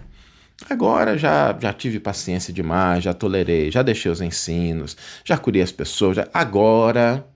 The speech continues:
né, chega, né? Já fiz a minha parte, né? Não aguento mais." Mas, obviamente, que isso seria incompatível com a figura do mestre, e Jesus é tão amoroso que ele volta logo depois. Logo depois da crucificação ele retorna.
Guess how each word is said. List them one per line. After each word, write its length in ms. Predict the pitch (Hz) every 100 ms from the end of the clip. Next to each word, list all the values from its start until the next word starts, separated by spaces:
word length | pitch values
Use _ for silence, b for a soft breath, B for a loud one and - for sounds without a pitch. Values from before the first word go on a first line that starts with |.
| _
né, 280 | - 98 92 - _ _
chega, 500 | - - 113 85 - - -
né? 120 | 90
Já 180 | 101 123
fiz 320 | - 123 113
a 80 | 113
minha 200 | 104 104
parte, 640 | 90 82 78 - - - _ _
né? 120 | - - B B B B B
Não 240 | 104 104 110
aguento 500 | 95 104 101 - 104
mais." 360 | 76 - - -
Mas, 320 | - - - -
obviamente, 720 | - 107 151 120 101 98 -
que 100 | -
isso 140 | 120 -
seria 380 | 117 101 107 - B B B
incompatível 800 | 107 104 123 113 117 117 98 98
com 80 | 113
a 60 |
figura 320 | 113 101 101 101
do 100 | 107
mestre, 640 | 110 143 - 143 151 -
e 60 | 131
Jesus 300 | 139 165 175
é 60 |
tão 200 | 165 202
amoroso 420 | 220 131 151 175
que 60 | -
ele 120 | 208
volta 380 | 196 147 233 -
logo 340 | 147 208 349
depois. 600 | 349 - - 196 208 - _ B B B B B B -
Logo 580 | 147 185 254 277 285
depois 580 | 233 240 240 208 214 208
da 120 | 185
crucificação 760 | 185 170 165 151 - 127 - 131
ele 100 | 127
retorna. 520 | 127 123 85 -